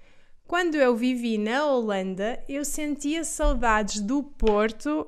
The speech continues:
e de Portugal muitas vezes. Por vezes, nós sentimos saudades até de uma época da nossa vida. Eu, por exemplo, como sou uma pessoa nostálgica,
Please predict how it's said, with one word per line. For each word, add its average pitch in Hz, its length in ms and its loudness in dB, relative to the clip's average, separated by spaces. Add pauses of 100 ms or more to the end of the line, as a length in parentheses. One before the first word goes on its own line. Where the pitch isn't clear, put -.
e 269 140 0
de 254 100 -4
Portugal 247 1000 -2
muitas 320 720 -2
vezes. 208 840 0 (960)
Por 370 260 6
vezes, 226 720 0 (160)
nós 285 280 0
sentimos 302 680 -4
saudades 269 800 0
até 294 580 0
de 294 180 -2
uma 311 280 -2 (120)
época 269 640 2
da 277 160 4
nossa 254 460 2
vida. 196 680 0 (540)
Eu, 226 480 6 (140)
por 254 200 2
exemplo, 233 800 -2 (140)
como 302 220 -2
sou 330 260 0
uma 330 180 0
pessoa 254 720 6 (120)
nostálgica, 240 1400 2